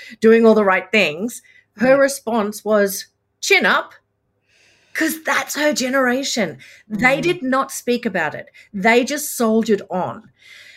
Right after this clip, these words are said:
Speaker 1: And so once I actually got onto H R T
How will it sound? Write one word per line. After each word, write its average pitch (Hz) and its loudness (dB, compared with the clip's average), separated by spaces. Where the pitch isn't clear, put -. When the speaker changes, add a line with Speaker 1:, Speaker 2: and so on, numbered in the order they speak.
Speaker 1:
And 262 2
so 277 2
once 311 -2
I 370 -2
actually 190 -4
got 233 0
onto 240 -2
H - -4
R 156 -6
T 202 -8